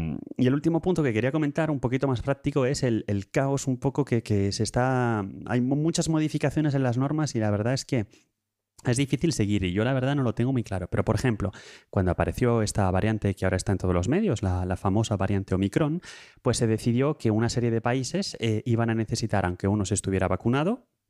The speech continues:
pues se iban a necesitar un P C R antes de venir, em, una cuarentena de diez días y un P C R entre los cuatro y los siete días al volver. Y esta lista de países se iba revisando cada día. Em, una cosa muy curiosa es que en esta lista estaba Portugal y hay una gran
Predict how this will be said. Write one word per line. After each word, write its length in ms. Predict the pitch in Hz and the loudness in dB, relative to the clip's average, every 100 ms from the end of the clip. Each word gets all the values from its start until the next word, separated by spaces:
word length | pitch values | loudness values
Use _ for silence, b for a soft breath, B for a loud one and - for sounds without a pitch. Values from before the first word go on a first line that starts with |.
| - | -4
pues 140 | 101 | -4
se 160 | - 107 | 0 0
iban 220 | 104 104 | 2 0
a 20 | |
necesitar 400 | 104 104 110 95 | 0 0 0 0
un 80 | 95 | 0
P 140 | 104 | -2
C 100 | 95 101 | 0 0
R 140 | 92 | 0
antes 220 | 90 95 | 0 0
de 80 | 95 | 2
venir, 320 | 101 185 233 B B B B - | 2 0 -2 B B B B 0
em, 360 | 117 98 95 - | 0 0 -2 0
una 180 | 113 110 | 0 2
cuarentena 440 | 104 98 95 104 | 2 0 2 2
de 60 | 95 | 2
diez 160 | 95 98 | 0 0
días 320 | 147 175 110 | 0 0 0
y 20 | |
un 160 | 107 98 | 0 0
P 140 | 104 | -2
C 160 | - 104 | 0 0
R 160 | 123 | 0
entre 180 | 117 101 | -2 0
los 160 | 90 90 | -2 0
cuatro 300 | 110 110 104 | -2 0 0
y 40 | |
los 120 | 87 | 0
siete 200 | - 98 | 0 0
días 280 | 92 101 95 | 2 2 0
al 80 | 98 | 0
volver. 320 | 92 - - | 0 -2 -4
Y 140 | - 113 | 0 0
esta 260 | 107 110 | 2 0
lista 240 | 110 107 101 | 0 0 0
de 100 | 98 | 0
países 380 | 101 117 147 | 0 0 -2
se 100 | - | 0
iba 300 | 101 101 107 107 B B | 0 2 0 -2 B B
revisando 500 | - 104 98 110 104 | -2 0 0 0 0
cada 200 | 110 95 | 0 -2
día. 220 | - 58 - B B B | -2 -4 -6 B B B
Em, 480 | 117 107 95 95 95 | 0 2 2 2 0
una 220 | 117 117 | 2 2
cosa 220 | 113 120 117 | 2 2 2
muy 100 | 110 | 2
curiosa 320 | 117 123 143 | 2 0 -2
es 80 | - | 0
que 100 | 104 | 0
en 80 | |
esta 220 | 101 - 110 | 0 0 0
lista 260 | 120 - | 0 0
estaba 440 | 98 120 104 98 - | -2 0 0 -2 0
Portugal 560 | 120 107 127 123 131 - | 0 2 2 2 0 0
y 140 | 104 | 0
hay 120 | 98 | 2
una 140 | 101 101 | 2 0
gran 360 | 107 117 104 | 0 0 -2